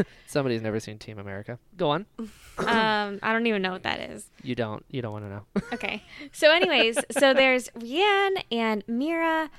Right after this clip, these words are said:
Speaker 3: and Mira ends up getting mixed up with the Skeksis.
Speaker 1: Yeah.
Speaker 3: And they're like, "We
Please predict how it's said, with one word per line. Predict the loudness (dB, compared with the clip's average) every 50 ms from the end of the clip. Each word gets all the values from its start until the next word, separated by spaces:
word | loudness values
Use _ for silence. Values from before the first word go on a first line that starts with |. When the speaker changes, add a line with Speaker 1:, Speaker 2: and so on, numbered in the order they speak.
| -20 -20 -20 -20 _ _ -6
Speaker 3:
and | -4 -2 0 0 0 -2 -2 -4 -4 -6 -8 -10 -12 -16 -20 _ _ _ _ _ _ _ _ _ -10
Mira | -6 -6 -4 -2 -2 -2 -2 0 0 2 2 2 2 0 0 -2 -6 _ _ _ _ _ _ _ _ _ _ _ _ _ _ _ _ _ _ _ -4
ends | -2 0 0 0 0
up | -2 -4 -4 -2
getting | 0 0 2 2 0 0 0 -2
mixed | -2 -4 -6 -6 -2 -2
up | -2 -2 -2 -2
with | -2 -2 -2 -2 _ _ _
the | -10 -10
Skeksis. | -8 -2 -2 -4 -4 -4 -10 -10 -10 -10 -12 -10 -10 -12 -12 -14 _ _ _ _ -20 _ -16
Speaker 1:
Yeah. | -12 -8 -4 0
Speaker 3:
And | 2 2 4 4 4 2 2 2 0 0 -2 -4 -2 2
they're | 4 6 6 6 6 6
like, | 6 6 6 6 6 4 2 -2 -6 _ _ _ _ _ _ _ -20 _ _ _ _ _
"We | 0 2 4